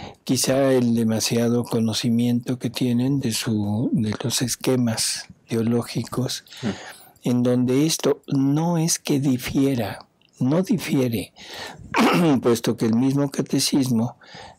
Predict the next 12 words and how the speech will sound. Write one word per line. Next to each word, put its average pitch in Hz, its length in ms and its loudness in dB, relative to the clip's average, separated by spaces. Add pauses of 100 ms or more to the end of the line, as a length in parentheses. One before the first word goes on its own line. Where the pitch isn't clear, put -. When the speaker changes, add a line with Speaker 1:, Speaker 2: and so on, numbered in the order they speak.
Speaker 1:
nos 113 280 2
lleva 117 320 2
de 123 100 2
la 123 140 2
mano 123 460 2 (100)
a 120 100 0
entender 117 680 0
que 113 120 -2
el 107 140 0
hombre 123 320 2
debe 113 400 0
de 120 380 -2